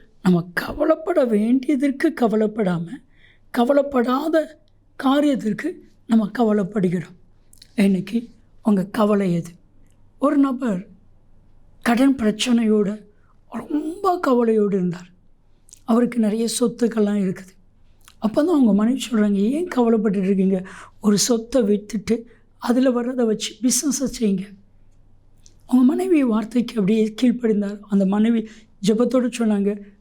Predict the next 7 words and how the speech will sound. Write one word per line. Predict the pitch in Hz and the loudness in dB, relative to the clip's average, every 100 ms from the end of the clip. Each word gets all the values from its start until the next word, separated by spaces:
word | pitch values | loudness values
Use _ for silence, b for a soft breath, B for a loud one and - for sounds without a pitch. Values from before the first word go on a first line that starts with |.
| - | -6
அந்த | 220 196 202 | 0 2 2
இடத்த | 240 240 262 | 0 -2 -2
வித்து | 185 214 - - 269 - - | 0 -2 -2 -4 -4 -4 -6
கடனை | - 202 233 226 | -2 2 2 2
எல்லாம் | 220 226 190 | 2 0 0
அடைச்சிட்டு | 202 - - 247 240 - | -2 -4 -8 -10 -8 2
நிம்மதியாகி | 214 240 269 254 240 202 190 202 | 4 4 4 2 -2 -4 -4 -6